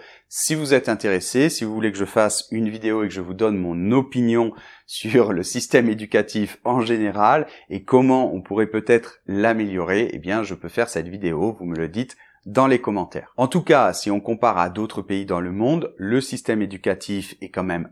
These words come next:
assez bon. On peut dire qu'avant, c'était, euh, vraiment un top niveau peut-être dans le monde entier et qu'aujourd'hui, ça s'est comme un petit peu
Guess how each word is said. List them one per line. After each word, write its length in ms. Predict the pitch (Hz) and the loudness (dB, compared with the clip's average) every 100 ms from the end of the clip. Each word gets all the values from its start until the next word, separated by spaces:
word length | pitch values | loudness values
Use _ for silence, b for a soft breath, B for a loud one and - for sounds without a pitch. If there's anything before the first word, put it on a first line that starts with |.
| - | -2
assez 320 | 131 - 110 | 0 0 -2
bon. 340 | 101 104 139 - | 0 -2 -2 -2
On 100 | 113 | 0
peut 140 | 135 | 2
dire 240 | 131 147 - | 4 0 2
qu'avant, 360 | 113 107 127 | 0 2 0
c'était, 520 | 127 - 90 - 110 | 0 -6 -6 -2 2
euh, 140 | 92 82 | 2 0
vraiment 460 | 80 98 110 113 | -4 -4 -2 0
un 120 | 90 82 | -2 -4
top 420 | _ 127 123 - | _ 2 2 -4
niveau 440 | 110 113 113 139 | -8 -2 2 2
peut-être 400 | 139 98 120 120 | 2 0 2 2
dans 120 | 101 80 | -2 -6
le 140 | 85 | -6
monde 220 | 95 110 | -4 -2
entier 580 | 107 107 123 135 139 - | -4 -2 0 2 0 -8
et 80 | - | -14
qu'aujourd'hui, 720 | - 107 113 95 90 110 127 | -6 -4 -2 -2 -4 -8 -8
ça 160 | - | -8
s'est 380 | 92 - 101 - _ - _ | -6 -4 -6 -6 _ -20 _
comme 160 | 98 | -6
un 100 | 98 | -4
petit 160 | 95 92 | -6 -6
peu 280 | 120 117 | -4 -4